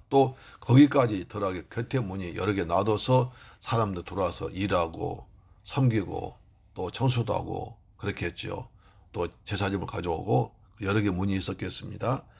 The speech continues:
그러나 성막으로 들어간, 제성-, 성수에 들어간 문은 하나밖에 없습니다.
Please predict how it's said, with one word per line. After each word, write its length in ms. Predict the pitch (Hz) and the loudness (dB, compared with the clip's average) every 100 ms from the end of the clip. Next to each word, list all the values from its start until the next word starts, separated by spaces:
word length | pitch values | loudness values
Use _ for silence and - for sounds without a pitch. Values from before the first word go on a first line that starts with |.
| - | -4
그러나 420 | 117 127 135 127 - - | 4 6 6 4 -6 -20
성막으로 720 | - - 143 139 120 104 104 95 | -10 2 4 6 6 6 2 -4
들어간, 400 | 98 98 90 90 | -4 -2 -4 -6
제성-, 460 | 110 120 139 131 - - | 0 2 2 0 -8 -14
성수에 720 | - 135 170 160 131 123 101 | 0 4 6 4 2 2 2
들어간 260 | 101 98 92 | -2 -4 0
문은 220 | 113 117 | 0 0
하나밖에 420 | 120 135 113 - | 0 -2 -2 -4
없습니다. 540 | - - 90 90 - | -8 -8 -10 -10 -14